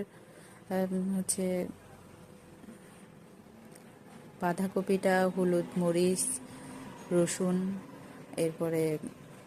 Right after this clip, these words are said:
পেঁয়াজ, কাঁচামরিচ, আহ, দিয়ে আমি এখানে সিদ্ধ করতে দিয়েছি। ভালোভাবে সিদ্ধ হয়ে গেলে মাছগুলো এর মধ্যে দিয়ে দেব। এর মধ্যে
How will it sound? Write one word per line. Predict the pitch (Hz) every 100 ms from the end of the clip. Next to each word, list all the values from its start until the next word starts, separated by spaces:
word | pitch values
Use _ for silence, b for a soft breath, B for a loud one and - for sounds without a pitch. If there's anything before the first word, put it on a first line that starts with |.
| - -
পেঁয়াজ, | 175 165 165 170 - - - - - -
কাঁচামরিচ, | 165 165 170 165 160 160 156
আহ, | - - - - - - - 160 156
দিয়ে | 165 170 214 277 - B B B B
আমি | 156 156 151
এখানে | 160 165
সিদ্ধ | - 160 -
করতে | 160 151 - 151
দিয়েছি। | 156 151 151 - 208 226
ভালোভাবে | 160 147 151 156 165 180 214 - - B B B B -
সিদ্ধ | - 170 156 -
হয়ে | 165 165 151 151
গেলে | 151 175
মাছগুলো | 190 151 147 - 156
এর | 156
মধ্যে | 156 151 165
দিয়ে | 165 151
দেব। | 147 156 175 220 - - - B B B B B - - - -
এর | 165 170
মধ্যে | 170 160 170